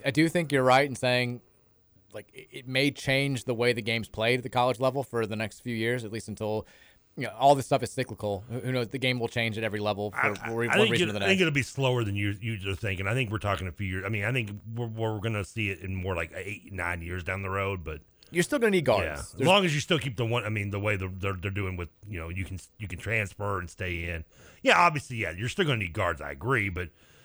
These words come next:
Speaker 2: I think you're gonna see a ba-, like I said, back to where more like we were in the eighties, not to the style, when, and of course, no three-point line, but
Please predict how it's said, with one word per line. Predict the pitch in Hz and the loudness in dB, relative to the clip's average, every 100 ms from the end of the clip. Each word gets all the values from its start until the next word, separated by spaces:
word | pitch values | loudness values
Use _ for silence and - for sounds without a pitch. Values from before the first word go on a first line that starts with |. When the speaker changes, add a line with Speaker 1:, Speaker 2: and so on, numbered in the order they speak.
| - _ _ | -20 _ _
Speaker 2:
I | 127 | 0
think | 143 151 120 - | 2 2 0 -2
you're | 139 | 0
gonna | 139 117 | 2 0
see | - 143 127 117 110 - - | 0 2 2 0 -6 -10 -8
a | 101 | 0
ba-, | 104 107 | 2 2
like | 110 | 2
I | 113 | 0
said, | 156 87 | -2 0
back | 98 95 | 0 0
to | 117 | -2
where | 107 104 | 0 0
more | 107 104 | 2 2
like | 107 104 | 2 0
we | 113 | -2
were | 107 107 | 0 0
in | |
the | 104 95 | 0 0
eighties, | 113 143 110 92 | 0 2 0 -2
not | 107 - - | -4 -4 -10
to | 98 | -12
the | |
style, | - - 110 101 98 95 | -6 0 2 4 2 -2
when, | 90 78 | -6 -10
and | 82 | -10
of | 82 | -10
course, | 85 80 | -8 -8
no | 82 | -8
three-point | - 76 113 139 | -8 -8 -6 -6
line, | 92 80 85 | -6 -6 -6
but | 80 | -6